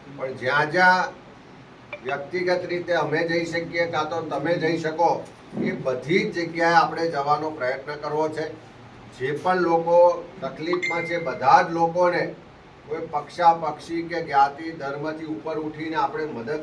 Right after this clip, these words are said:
કરવી છે અને આપણે એમના દુઃખમાં સહભાગી થઈ શકીએ, કેવી રીતે મદદ કરી શકાય એ માટે આપણાથી જે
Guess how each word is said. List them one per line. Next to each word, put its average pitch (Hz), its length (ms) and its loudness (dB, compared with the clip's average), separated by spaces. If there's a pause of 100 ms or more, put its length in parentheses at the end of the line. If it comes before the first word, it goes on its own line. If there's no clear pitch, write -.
કરવી 160 360 -4
છે 165 100 -2 (720)
અને - 140 -8
આપણે 139 340 0
એમના 185 340 0
દુઃખમાં 165 420 -2
સહભાગી 147 580 0
થઈ 143 160 -6
શકીએ, 143 460 -6 (120)
કેવી 185 380 2
રીતે 170 260 -2
મદદ 165 420 -4
કરી 147 260 -6
શકાય 143 360 2 (420)
એ 196 140 2
માટે 170 340 2
આપણાથી 147 600 0
જે 131 160 -6